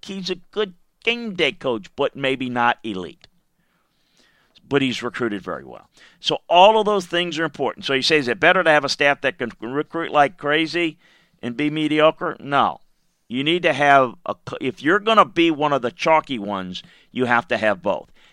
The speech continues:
You have to recruit like crazy, be really good, but part of having these players is developing them. And so you got to recruit them, you got to develop them. Well, how do you do that? Well, success breeds success.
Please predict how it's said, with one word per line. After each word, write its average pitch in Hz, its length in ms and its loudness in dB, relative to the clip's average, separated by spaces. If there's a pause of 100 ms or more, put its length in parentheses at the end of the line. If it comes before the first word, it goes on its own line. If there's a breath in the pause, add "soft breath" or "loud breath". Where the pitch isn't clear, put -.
You 110 120 -6
have 113 240 2
to 110 100 -4
recruit 104 480 -6
like 160 240 2
crazy, 113 580 -4
be 113 160 -6
really 143 380 0
good, 147 280 2 (300 soft breath)
but 135 220 4
part 214 340 2
of 143 300 2 (840)
having 165 500 2
these 131 220 -6
players 127 340 -2
is 110 160 -4
developing 98 600 -4
them. - 100 -20 (680 soft breath)
And 131 140 -4
so 147 160 -2
you 120 200 -4
got 127 320 2
to 120 100 -6
recruit 107 380 -6
them, 165 180 -4
you 139 100 -8
got 127 200 4
to 127 80 -14
develop 117 360 -2
them. 120 60 -10
Well, 113 80 -2
how 160 160 2
do 160 60 -2
you 156 100 -2
do 151 160 -2
that? 107 220 -6
Well, 117 280 -2 (140)
success 156 540 -2
breeds 165 320 -10
success. 107 600 -4